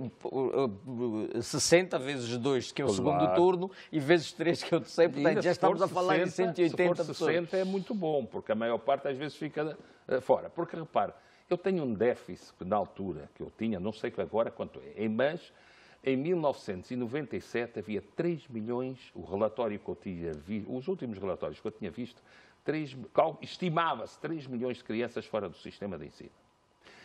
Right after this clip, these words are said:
Speaker 2: Estes três milhões de, de crianças e meio de, fora do sistema de ensino, para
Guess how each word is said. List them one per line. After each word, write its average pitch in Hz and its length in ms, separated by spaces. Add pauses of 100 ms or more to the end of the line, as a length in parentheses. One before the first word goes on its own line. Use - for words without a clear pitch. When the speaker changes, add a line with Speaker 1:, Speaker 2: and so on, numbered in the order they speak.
(220)
Speaker 2:
Estes - 320
três 196 300
milhões 131 320
de, 107 340
de 95 140
crianças 117 680
e 110 80
meio 117 360
de, - 280
fora 101 200
do 85 80
sistema 87 480
de 104 100
ensino, 107 420 (1120)
para 208 380